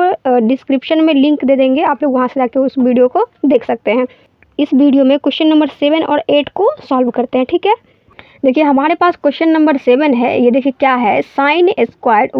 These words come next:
y plus cos xy is equals to k है। क्या दिया हुआ है, sin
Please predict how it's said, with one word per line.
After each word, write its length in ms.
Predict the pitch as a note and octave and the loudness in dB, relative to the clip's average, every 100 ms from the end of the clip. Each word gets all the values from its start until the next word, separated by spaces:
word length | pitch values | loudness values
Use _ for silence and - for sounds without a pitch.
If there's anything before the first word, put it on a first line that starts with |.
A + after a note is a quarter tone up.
| B3 | 0
y 200 | A3 B3+ - | 2 0 -2
plus 320 | C#4 B3 C#4 - _ - | 0 2 0 -4 _ 0
cos 300 | D4+ C#4 - - | 2 2 -2 -4
xy 380 | C#4 - D#4+ E4 | -4 -2 -2 0
is 160 | C4+ B3+ | -2 -2
equals 400 | C4 - B3 - | -2 0 -2 -2
to 160 | - - | -12 -8
k 200 | - G#3 G3+ | -2 -2 -2
है। 160 | A3 A3+ - _ _ _ _ _ _ _ _ _ | -6 -8 -10 _ _ _ _ _ _ _ _ _
क्या 140 | - C4+ | -2 2
दिया 200 | C4 C4 | 2 2
हुआ 220 | A#3+ B3 | 2 2
है, 120 | E4+ | 0
sin 360 | - C4+ C#4 | -2 -2 0